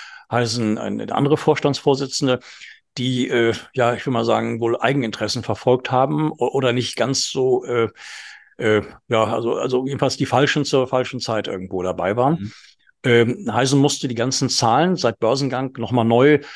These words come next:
Speaker 1: aufbereiten, weil da doch, äh, vieles falsch lief oder bilanziell falsch, äh, dargestellt worden ist. Man hat Aufräumarbeit betrieben mit,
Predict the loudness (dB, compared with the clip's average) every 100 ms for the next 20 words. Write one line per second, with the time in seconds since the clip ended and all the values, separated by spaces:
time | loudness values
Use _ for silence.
0 | -18 2 2 4 0 2 0 0 0 -2
1 | 0 -2 -2 -2 -4 -4 0 0 -2 -8
2 | -12 -10 0 0 2 -2 -6 -2 2 2
3 | 2 0 0 2 4 2 0 -8 -4 -4
4 | -2 0 2 2 0 -4 -2 -6 -6 -10
5 | -6 -6 -6 -10 -14 0 2 2 4 4
6 | 4 2 4 4 2 0 -6 -18 -18 -20
7 | _ -6 -4 -4 _ 0 2 4 2 4
8 | 2 2 2 0 -6 -2 0 2 0 -4